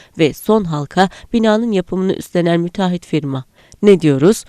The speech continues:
Müteahhit kazancına bakar. Aynen de öyle. Peki diğerleri neyin kazancına bakıyorlar? Bir önemli ayrıntıda yıkılan binalarda görüyoruz ki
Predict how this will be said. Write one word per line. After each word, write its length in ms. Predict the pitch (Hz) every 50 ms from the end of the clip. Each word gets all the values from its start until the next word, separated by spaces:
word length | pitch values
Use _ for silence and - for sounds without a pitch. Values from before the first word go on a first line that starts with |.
| - -
Müteahhit 500 | - 247 254 - 277 247 233 220 233 -
kazancına 720 | - - 208 202 - 202 190 185 185 - 185 180 175 160
bakar. 400 | 139 143 - - 135 131 131 - - _ _ _ -
Aynen 480 | 165 202 233 240 233 226 214 208 196
de 60 | 180 -
öyle. 340 | - 160 151 139 135 135 127 _ _ _ -
Peki 300 | - 285 285 - 185 147
diğerleri 520 | 170 226 285 285 262 226 185 156 151 143
neyin 180 | 147 151 185 240
kazancına 640 | - - 285 - - 277 233 180 165 156 151 143 -
bakıyorlar? 640 | 123 - - - 139 131 127 131 135 170 196 - _ _ - - - - -
Bir 100 | 202 -
önemli 500 | - - 175 175 165 160 165 170 160 -
ayrıntıda 640 | 151 147 139 143 143 135 - 156 139 160 180 190 - - _ -
yıkılan 400 | 240 233 - 254 240 247 285 269
binalarda 520 | 262 254 240 233 226 220 214 214 208 -
görüyoruz 580 | 196 - 190 180 175 175 160 143 139 139 - -
ki 180 | - 180 175